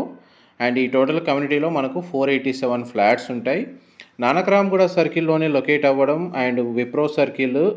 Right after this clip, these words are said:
ఆ, ఫైనాన్షియల్ డిస్ట్రిక్ట్ గచ్చిబౌలి, నానక్రామ్గూడ, ఈ లొకేషన్‌కి, ఆ, నియర్ బైగా ఉండడం వల్ల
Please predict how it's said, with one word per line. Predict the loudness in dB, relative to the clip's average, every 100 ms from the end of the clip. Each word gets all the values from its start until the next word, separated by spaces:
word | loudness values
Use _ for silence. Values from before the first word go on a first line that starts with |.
| -2
ఆ, | -2 -2
ఫైనాన్షియల్ | 0 -2 0 -2 -2
డిస్ట్రిక్ట్ | -4 -6 -4
గచ్చిబౌలి, | -2 -2 -2 -4 -2 2 2 2 -2 -6
నానక్రామ్గూడ, | -6 -4 0 0 2 2 2 0 0
ఈ | -2
లొకేషన్‌కి, | -2 0 -2 -2 -6 -4 -4 -6 -12 -20 -20 -20 _ -2
ఆ, | 0
నియర్ | 2 2 4
బైగా | 4 4 2
ఉండడం | 0 0 2
వల్ల | 2 2